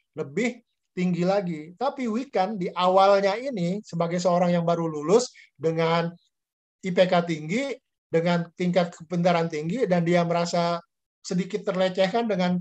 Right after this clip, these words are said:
penugasan yang buat dia abal-abal gitu,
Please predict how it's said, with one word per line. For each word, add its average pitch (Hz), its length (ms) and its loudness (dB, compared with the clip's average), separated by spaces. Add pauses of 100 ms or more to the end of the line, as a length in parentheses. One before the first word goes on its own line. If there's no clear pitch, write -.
(200)
penugasan 180 640 2
yang 170 400 -2 (160)
buat 175 240 -2
dia 170 240 -2
abal-abal 160 720 -2
gitu, 226 320 -2